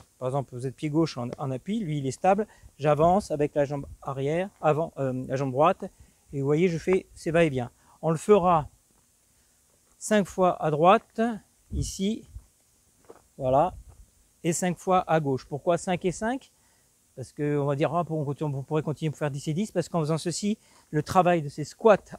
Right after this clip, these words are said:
avant-arrière, même l'autre travail en isométrie et en stabili-, et en stabilité. C'est-à-dire qu'elle, elle fatigue aussi. Après, eh ben, on y va en fente sautée. Hein, fente sautée, c'est tout simple, hein. Ici, vous sautez, bam, tonique.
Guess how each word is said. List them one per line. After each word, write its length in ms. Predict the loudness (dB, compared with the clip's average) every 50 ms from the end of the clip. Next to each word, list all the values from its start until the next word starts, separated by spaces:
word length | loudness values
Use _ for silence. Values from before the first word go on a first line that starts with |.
| 0
avant-arrière, 480 | 0 2 4 4 4 4 4 2 2 2
même 300 | 4 6 6 8 8 8
l'autre 420 | 6 6 4 4 0 -6 -20 _ _ _ _ _ _ _
travail 520 | -2 0 2 2 2 2 2 2 0 -2 -6 _ _ _ _ _ _ _ -4
en 140 | -2 0
isométrie 560 | 0 2 2 0 0 0 0 0 0 0 2 0
et 40 |
en 80 | -2 -2
stabili-, 580 | -4 -8 -6 -2 -2 -2 0 -2 -4 -6 -6 -6 -4
et 100 | -4 -4
en 60 | -4
stabilité. 460 | -4 -4 -4 -4 -4 -4 -6 -8 -10
C'est-à-dire 280 | -10 -4 -2 -2 -2 -2
qu'elle, 220 | -2 -4 -4 -4 -4
elle 120 | -4 -2
fatigue 380 | 0 0 0 0 0 0 -2 -2
aussi. 340 | -2 -4 -6 -14 -16 _ _ _ _ _ _ _ _ _ -20 -20 _ _ _ _ _ _ _ _ _ _ _ _
Après, 500 | 2 2 2 2 4 4 4 4 4 0 _ _ -4
eh 80 | -4 -2
ben, 100 | 0 0
on 120 | 0 0
y 120 | 0 0 0
va 300 | 2 2 2 0 -2 -4 -2
en 240 | 0 0 0 -2 -4 _ _ _ _ _ _ _ _ _ _ _ _ _ _ _ _ _ _
fente 340 | -6 0 2 2 2 0 -2
sautée. 500 | -8 -8 -8 -4 0 2 2 2 0 -2 _ -6
Hein, 160 | -4 -4 -4
fente 220 | -4 -6 -8 -8
sautée, 280 | -6 -8 -4 -2 -2 -2
c'est 160 | -2 -4 -10
tout 120 | -18 -12 -8
simple, 260 | -6 -6 -6 -4 -6
hein. 60 | -10 -10 _ _ _ _ -8
Ici, 400 | -8 -8 -6 -6 -6 -6 -6 -8 _ _
vous 100 | -10 -10
sautez, 380 | -8 -8 -8 -6 -6 -6 -8 -8 -6
bam, 260 | -2 0 2 2 2 2 0 -2 -2 -4 -8 -18 -18 _ _ _ _ _ _
tonique. 420 | -4 -2 0 0 -2 -2 -4 -4